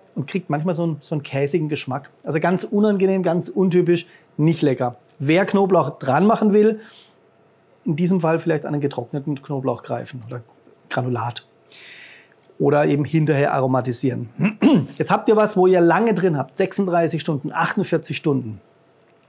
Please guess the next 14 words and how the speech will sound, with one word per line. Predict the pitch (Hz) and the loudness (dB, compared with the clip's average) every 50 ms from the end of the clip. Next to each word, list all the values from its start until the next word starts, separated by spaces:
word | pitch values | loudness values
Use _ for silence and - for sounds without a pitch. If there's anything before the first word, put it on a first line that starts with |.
| _ - - - - - - - _ _ - | _ -20 -20 -20 -20 -20 -20 -20 _ _ 0
Dann | 165 151 156 180 214 233 214 - | 2 2 4 4 2 2 0 -2
habt | - 147 165 - - | -2 -2 -2 2 2
ihr | 202 | 2
natürlich | 190 190 - - 185 180 180 175 - - _ _ _ _ _ - 214 | 2 2 2 4 4 4 4 2 -2 -6 _ _ _ _ _ -6 -4
eine | 143 131 | -2 0
lange | 131 131 135 139 147 190 208 214 214 214 | 0 2 0 0 2 2 2 0 0 0
Zeit, | - 160 147 156 170 190 196 - - _ _ - | -2 -2 0 2 2 0 0 -4 -8 _ _ -2
wo | 151 139 | 0 0
die | 147 143 | 0 0
Aromen | - 131 135 135 143 175 190 196 190 - | -2 -2 0 2 2 4 2 2 0 -2
auf | 127 143 156 156 | -2 -2 -2 -2
das | - 185 - - | -2 -4 -4 -2
Fleisch | - 147 131 147 147 143 - | -2 0 2 2 0 0 -2
einwirken. | - 127 147 156 151 139 120 - - 117 | -6 -4 -2 0 2 0 0 -2 -6 -16